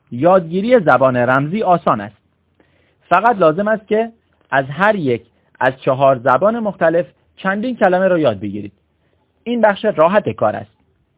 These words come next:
وقتی که کلمات مناسب را به کار می‌برید،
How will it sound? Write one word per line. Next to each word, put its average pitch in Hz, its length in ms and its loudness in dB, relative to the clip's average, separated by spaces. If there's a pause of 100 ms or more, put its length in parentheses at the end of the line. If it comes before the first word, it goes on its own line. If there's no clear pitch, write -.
(600)
وقتی 208 280 0
که 233 120 -2
کلمات 165 540 0
مناسب 139 520 -2
را 120 100 0
به 107 120 -4
کار 117 220 -2
می‌برید، 147 460 0